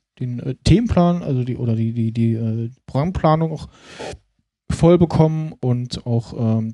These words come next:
das mit der Promote Dein Podcast-Aktion ist, äh, ganz gut angekommen.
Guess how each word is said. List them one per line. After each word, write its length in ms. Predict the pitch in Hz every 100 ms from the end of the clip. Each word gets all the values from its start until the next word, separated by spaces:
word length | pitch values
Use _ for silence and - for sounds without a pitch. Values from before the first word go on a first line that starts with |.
| -
das 240 | 123 -
mit 160 | 131 123
der 440 | 120 120 117 117 -
Promote 380 | 131 131 139
Dein 160 | 143 135
Podcast-Aktion 1080 | - - - 123 117 - 113 - - 117 110
ist, 220 | 117 -
äh, 120 | 135 120
ganz 220 | 113 -
gut 180 | 120 -
angekommen. 520 | 113 110 - 107